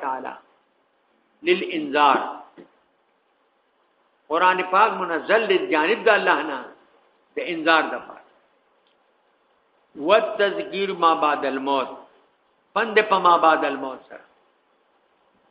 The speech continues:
فائدة فی الانذار لمن خشی الرحمن بالغیب. فائدہ په انذار کې چې ریږي رحمان نه غایبانه.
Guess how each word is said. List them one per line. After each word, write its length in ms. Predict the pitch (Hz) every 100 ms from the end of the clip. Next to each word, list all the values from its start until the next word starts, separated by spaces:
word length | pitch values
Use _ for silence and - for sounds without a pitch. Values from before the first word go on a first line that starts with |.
| _
فائدة 460 | 139 165 180 180 170
فی 140 | 175
الانذار 960 | 180 160 - - _ 143 135 160 185 202 208 208 - - _ _ _ _
لمن 360 | 143 170 190 165
خشی 320 | 156 143 - 165
الرحمن 640 | 156 139 - - 139 127 _ _ _ _ _ _ _
بالغیب. 460 | 127 120 117 120 - _ _ _ _ _ _ _ _ _ _ _ _ _
فائدہ 320 | 156 170 240 233
په 60 | 202
انذار 380 | 185 175 220
کې 180 | 214 208 202
چې 60 | 190 165
ریږي 220 | 208 202 175
رحمان 380 | 143 170 190
نه 60 | 185
غایبانه. 580 | 151 139 131 127 127